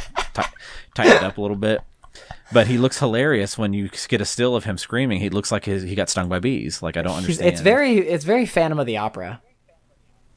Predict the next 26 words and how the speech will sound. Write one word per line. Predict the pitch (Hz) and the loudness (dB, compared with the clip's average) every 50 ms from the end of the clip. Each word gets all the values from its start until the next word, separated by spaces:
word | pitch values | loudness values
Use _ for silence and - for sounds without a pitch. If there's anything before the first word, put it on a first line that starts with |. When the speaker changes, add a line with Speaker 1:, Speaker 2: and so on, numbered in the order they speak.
| _ _ _ - - | _ _ _ -10 -6
Speaker 1:
Yeah, | 113 110 90 | -4 -4 -2
I | 101 | 0
don't | 113 107 | 0 0
understand | 107 107 92 - 107 101 98 95 | 0 0 -2 -2 -2 -2 -2 0
what | 95 95 82 - | -2 -4 -4 -4
he's | - 101 90 - | -6 -8 -6 -4
going, | 95 95 - - 101 | -4 -4 -4 -2 -2
just | 123 131 - | -2 0 0
because | 139 117 131 110 | 0 0 2 2
all | 113 101 | 2 2
the | 101 95 | 0 0
hype | - 110 107 101 - | 0 0 -2 0 -2
behind | 82 82 85 78 78 82 | -4 -6 -4 -6 -4 -6
it | 76 73 | -6 -6
was | 85 82 73 | -6 -6 -6
like, | 69 65 78 71 - - | -4 -6 -6 -6 -8 -8
"Oh, | - 117 - - 107 113 107 98 | -6 -6 -4 -4 -4 -6 -6 -8
you | 95 95 | -8 -8
know, | 92 90 92 82 | -8 -6 -6 -6
I | 80 104 | -6 -6
had | 107 98 107 107 107 101 90 | -6 -4 -4 -4 -6 -6 -4
what's | 98 104 107 - | -4 -4 -4 -4
his | 104 90 | -6 -4
butt, | - 101 101 98 87 - _ _ - _ - 202 | -2 -2 -2 -2 -4 -6 _ _ -20 _ -16 -8
famous | - 120 110 107 104 - | -4 -2 -2 -2 -2 -2
horror | - 110 110 107 101 101 98 95 95 | -2 -2 0 0 0 0 0 -2 -4